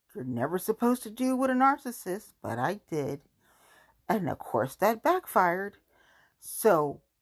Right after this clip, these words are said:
there is that. Did I drive people away? No. They drove their own self away. They did it themselves. The end of the day, they need to look in the mirror,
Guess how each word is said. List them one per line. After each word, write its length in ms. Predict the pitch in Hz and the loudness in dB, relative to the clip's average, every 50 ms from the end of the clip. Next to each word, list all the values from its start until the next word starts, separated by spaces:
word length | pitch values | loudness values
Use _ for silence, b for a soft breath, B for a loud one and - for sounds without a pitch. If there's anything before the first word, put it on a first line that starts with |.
| _ _ _ _ _ _ | _ _ _ _ _ _
there 380 | - 151 143 139 143 147 147 | -4 -4 -2 -2 -2 -2 -2
is 200 | 143 151 156 - | -2 -2 -4 -2
that. 280 | - 123 110 - - _ _ _ _ _ _ | 0 0 2 0 0 _ _ _ _ _ _
Did 160 | - 127 117 - _ _ - | -8 -8 -8 -8 _ _ -2
I 220 | - 156 151 185 | 2 4 4 2
drive 360 | 185 - 233 240 247 247 247 | 2 2 4 4 4 4 2
people 400 | - - 277 285 269 - 262 269 | -2 -2 -2 -2 -2 -2 -4 -4
away? 440 | 277 269 277 269 277 285 302 339 339 339 _ _ _ _ _ _ _ _ _ _ _ _ _ - 427 415 440 480 508 453 | -4 -2 -2 0 0 0 -2 -2 -4 -8 _ _ _ _ _ _ _ _ _ _ _ _ _ -6 -4 -2 0 2 4 4
No. 240 | 320 - - - _ _ _ _ _ _ _ _ _ - | 4 4 2 -4 _ _ _ _ _ _ _ _ _ -10
They 180 | - 80 104 | -8 -6 -6
drove 400 | 113 - 143 160 190 220 220 226 | -8 -4 -2 0 0 0 0 -2
their 180 | 233 285 311 339 | 0 2 4 6
own 220 | 349 403 415 392 | 4 4 2 -2
self 340 | - - 240 190 160 - - | -6 -8 -10 -10 -10 -14 -16
away. 460 | - - 139 113 64 57 - - - _ _ _ _ _ _ _ _ _ _ _ _ _ _ _ _ - 160 _ _ - | -14 -10 -8 -8 -8 -8 -12 -18 -20 _ _ _ _ _ _ _ _ _ _ _ _ _ _ _ _ -20 -20 _ _ -2
They 240 | - 170 208 226 208 | 2 4 4 4 2
did 200 | 160 143 131 135 | 0 -4 -4 -4
it 140 | 117 - _ _ _ b b b b b b b | -6 -10 _ _ _ b b b b b b b
themselves. 920 | - 139 151 170 208 233 240 - - - - _ - - - - - _ _ _ _ _ _ _ - | -12 -4 -2 -2 0 -2 -4 -4 -6 -8 -8 _ -14 -20 -20 -20 -20 _ _ _ _ _ _ _ -16
The 120 | - - _ _ | -16 -16 _ _
end 260 | - 151 175 214 240 285 | -6 -2 0 0 0 0
of 80 | 277 | 0
the 100 | 320 311 | -2 -4
day, 480 | 262 262 262 247 247 247 254 262 269 262 196 151 147 - - | 2 4 4 4 4 4 2 0 0 -2 -6 -10 -14 -10 -4
they 220 | - 123 160 226 | -2 0 0 0
need 240 | 269 320 311 320 339 | 0 0 -2 -2 -4
to 60 | - - - | -6 -4 -4
look 200 | 339 339 - - | -4 -4 -2 -2
in 140 | 349 330 | 0 0
the 80 | 349 359 | 2 2
mirror, 460 | 349 359 359 349 339 339 339 359 359 | 2 2 4 4 4 4 4 2 -2